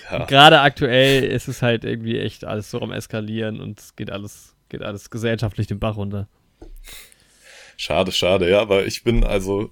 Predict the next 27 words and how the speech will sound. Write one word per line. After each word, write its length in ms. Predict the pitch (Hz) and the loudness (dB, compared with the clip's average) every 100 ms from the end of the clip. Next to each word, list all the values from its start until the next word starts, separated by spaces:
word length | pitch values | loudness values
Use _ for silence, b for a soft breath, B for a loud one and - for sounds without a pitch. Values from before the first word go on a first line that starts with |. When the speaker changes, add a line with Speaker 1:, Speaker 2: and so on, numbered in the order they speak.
| _ | _
Speaker 1:
ne, 300 | 113 127 110 | 0 2 0
der 220 | - 90 | -2 -4
Trailer 280 | - 104 117 | 0 2 2
hat 80 | 113 | 0
mich 100 | 107 | -4
jetzt 160 | 98 - | -4 -4
irgendwie 200 | 113 104 | -4 -4
noch 160 | 101 | -6
nicht 220 | 110 110 113 | -6 -4 -2
auf 100 | - | -2
die 80 | |
Serie 380 | 98 95 107 98 | -2 0 0 -2
gehypt. 560 | 92 82 101 127 - - _ b b | -4 -4 -2 -2 -4 -20 _ b b
Es 100 | - | -4
gab 140 | 110 | -2
so 100 | - | -2
ein 80 | 95 | -6
paar 220 | - 98 | -2 0
Elemente, 480 | 113 107 101 104 - | 0 -2 -2 -4 -4
die 80 | 95 | -6
ich 100 | 92 | -6
irgendwie 240 | 98 95 | -6 -6
ganz 240 | 92 90 - - | -4 -6 -6 -4
cool 100 | 120 | -4
fand, 420 | - 117 117 - B B B B | -4 -6 -6 -14 B B B B
aber 260 | - 87 85 | -4 -2 0
trotzdem, 520 | - 92 95 90 - | -2 -2 0 -2 -4